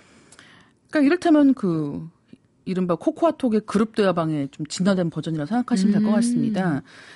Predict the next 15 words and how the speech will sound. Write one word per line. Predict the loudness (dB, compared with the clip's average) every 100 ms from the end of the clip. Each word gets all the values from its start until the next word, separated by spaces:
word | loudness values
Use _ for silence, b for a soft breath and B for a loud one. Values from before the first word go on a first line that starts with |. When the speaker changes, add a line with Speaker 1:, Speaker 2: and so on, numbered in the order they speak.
| B _
Speaker 1:
현재 | -2 2 2 2
이천삼백만 | 0 0 2 2 2 -2 -2 0 0 2
명 | 4 2
이상이 | 0 0 2 0 -2
Speaker 2:
세상에. | -6 -2 0 -2 -4 0
Speaker 1:
예, | 0 0
받아서 | -2 -2 -2
사용 | 0 2 4 4
중이고 | 2 -2 0 -2 -2
소모임이 | -2 0 2 2 2
Speaker 2:
네. |
Speaker 1:
칠백오십만 | 0 -4 -4 -2 -4 0 2 4 2
개를 | -2
넘어섰다고 | -4 -4 -8 -10 -6
합니다. | -4 -2 -4 -10